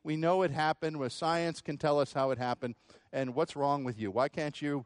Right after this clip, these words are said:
you ignorant people, get your mind straight?" Well, people assume somehow that it is an unshakable truth that there was a long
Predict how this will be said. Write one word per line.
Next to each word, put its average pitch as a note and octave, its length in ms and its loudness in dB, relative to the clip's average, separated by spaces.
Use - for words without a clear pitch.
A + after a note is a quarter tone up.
you C#3 200 -2
ignorant C#3+ 440 0
people, B2+ 480 -2
get D3+ 200 -2
your C3+ 80 -2
mind C3+ 360 0
straight?" D3 460 0
Well, G3 240 8
people C4+ 440 0
assume A#3 560 2
somehow D3 480 2
that F3+ 140 2
it F3+ 120 0
is A3 240 2
an F3 100 -2
unshakable E3+ 720 0
truth F3 520 0
that D#3 180 2
there E3 180 2
was D#3+ 200 2
a D#3+ 80 2
long E3 520 2